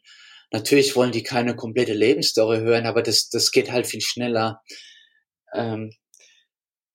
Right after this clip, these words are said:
Freund-, Freundschaften zu knüpfen und so, das finde ich, äh, geht schneller. Äh, und dann wollte ich halt immer da so, so ein Schuljahr verbringen, aber das hat nicht funktioniert, aber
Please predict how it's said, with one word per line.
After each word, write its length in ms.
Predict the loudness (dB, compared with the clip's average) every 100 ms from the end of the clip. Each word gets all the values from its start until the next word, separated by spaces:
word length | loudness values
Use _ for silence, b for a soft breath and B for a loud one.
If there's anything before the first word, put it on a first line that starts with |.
| _
Freund-, 560 | -8 0 4 4 2 -4
Freundschaften 680 | 0 2 2 2 0 0 0
zu 180 | 0
knüpfen 540 | 2 2 2 0 -8 -4
und 200 | -4 -8
so, 200 | 0 0
das 180 | 0 -8
finde 200 | -8 -8
ich, 220 | -8 -8
äh, 100 | -8
geht 200 | -2 0
schneller. 480 | 0 -2 0 0 0 _ _ _ _ _ _ _ _ _ _ _ -8 B B B B _ 2
Äh, 420 | 4 8 8 6
und 240 | 4 4
dann 180 | 4 6
wollte 160 | 6 4
ich 120 | 2
halt 120 | 2
immer 200 | 4 4
da 200 | 4 2
so, 260 | 4 2 2
so 120 | -2
ein 80 | -2
Schuljahr 500 | -2 0 2 2 2
verbringen, 480 | 0 -6 -2 -2 0
aber 140 | 0
das 140 | 0 0
hat 140 | -2
nicht 140 | -4 -6
funktioniert, 640 | -2 0 0 0 0 2
aber 340 | 2 2 0